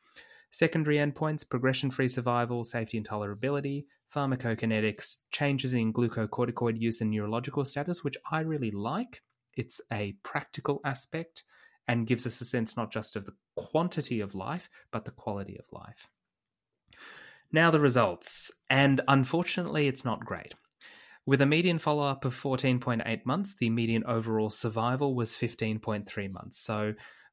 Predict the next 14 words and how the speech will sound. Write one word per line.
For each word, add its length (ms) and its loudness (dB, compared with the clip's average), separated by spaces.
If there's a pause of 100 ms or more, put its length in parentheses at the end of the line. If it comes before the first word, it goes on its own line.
(120)
probably 600 2
a 60 2
week 380 -2
or 100 2
two 500 -2
longer 420 -2
than 180 -2
the 220 -4
average 480 -4
found 260 -8
in 120 -4
the 120 -6
original 400 -6
Stupp 420 -8